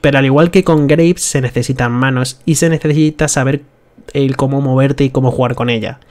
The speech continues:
Por lo que a mi parecer es un poco más complicado que Graves y tiene un poco más de mecánicas, ¿vale? Pues es un poquillo más complejilla. ¿Vosotros en sí qué opináis sobre la campeona? ¿Os parece tan roto como para estar dentro de este top cinco?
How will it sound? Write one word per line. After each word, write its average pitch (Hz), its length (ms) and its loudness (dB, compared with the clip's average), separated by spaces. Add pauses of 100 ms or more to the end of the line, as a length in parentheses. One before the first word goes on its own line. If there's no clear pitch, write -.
(500)
Por 139 120 4
lo 135 60 4
que 147 100 2
a - 20 2
mi 147 100 2
parecer 180 540 2
es 147 100 2
un 170 140 2
poco 160 180 2
más 147 200 0
complicado 139 580 0
que 131 120 -2
Graves 175 380 -2 (160)
y 143 120 0
tiene 143 200 2
un 143 200 2
poco 143 200 0
más 135 180 0
de 131 120 0
mecánicas, 139 720 0 (140)
¿vale? 131 320 -2 (280)
Pues - 140 -10
es 127 140 -4
un 143 60 0
poquillo 131 300 0
más 120 160 -2
complejilla. 131 560 -2 (440)
¿Vosotros 190 460 2
en 190 100 4
sí 220 160 0
qué 208 100 4
opináis 170 400 2
sobre 139 220 2
la 123 100 0
campeona? 120 360 -2
¿Os - 80 -10
parece 143 300 -2
tan 170 180 0
roto 156 300 0
como 139 300 0
para 131 240 0
estar 131 260 -2
dentro 131 300 -2
de 123 100 0
este 120 500 -4
top 127 220 -2
cinco? 190 560 0